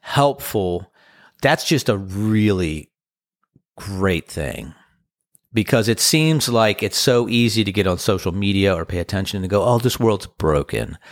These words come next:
It's falling apart. It's only chaos. Oh, this country's broken." You know, all of these things, which, like, yeah, I get the sentiment. There are things that are broken about society. But if you look at history and if you study even, like, Civil War era where people were frickin' dying of, like,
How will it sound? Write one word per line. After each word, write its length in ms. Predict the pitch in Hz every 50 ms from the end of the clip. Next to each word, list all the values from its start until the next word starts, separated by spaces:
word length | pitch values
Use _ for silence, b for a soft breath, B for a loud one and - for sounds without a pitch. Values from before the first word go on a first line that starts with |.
| B B B B B B B
It's 100 | - -
falling 400 | - - 147 131 123 120 117 110
apart. 540 | 101 - - - 113 98 90 76 64 - -
It's 100 | - -
only 380 | - - 113 113 117 131 127 -
chaos. 920 | - - - - 113 101 98 92 80 69 - - - - - - - B B B B B B B B B B B B _ _ -
Oh, 260 | 135 123 113 110 104
this 240 | 104 110 - - -
country's 480 | - - 131 120 - - 110 90 -
broken." 760 | - _ - 92 95 98 98 92 - - 76 73 71 73 76 92
You 100 | 98 95
know, 80 | 92
all 220 | 87 107 131 156 160
of 80 | 147
these 200 | 131 127 113 -
things, 400 | - - 147 139 117 104 101 98
which, 220 | 127 131 123 - -
like, 220 | 151 139 - -
yeah, 180 | 180 180 175 156
I 80 | 151
get 200 | 156 - 160 147
the 80 | - 139
sentiment. 500 | - - 143 131 - - 101 90 82 90
There 100 | 104 101
are 60 | 98
things 400 | 92 - - 131 147 156 135 -
that 100 | 135 110
are 80 | 107 98
broken 560 | 92 95 - 110 101 90 - - 90 82 82 B B B B B B B B -
about 380 | 101 90 - 95 87 85 -
society. 800 | - - 90 - - - 90 85 82 73 67 - - - 85 B B B B B B B
But 120 | - 90
if 120 | 90 - -
you 100 | 90 95
look 380 | 104 120 139 151 151 147 -
at 100 | 123 98
history 800 | - - 156 151 - - - 131 117 110 104 101 101 98 98 95
and 160 | 95 92 98
if 100 | 92 -
you 80 | 113 107
study 320 | - - - 123 117 113
even, 200 | 104 113 110 107 95
like, 120 | 80 -
Civil 300 | - - 127 107 98 87
War 340 | 90 104 117 120 120 113 95
era 300 | 87 90 92 92 90 85
where 140 | 85 85 80
people 320 | - - 117 - - 98
were 100 | 87 78
frickin' 460 | - - - - - - 87 80 80
dying 400 | - 92 92 101 101 104 101 92
of, 300 | 87 - 92 90 - -
like, 380 | 90 87 73 67 69 - -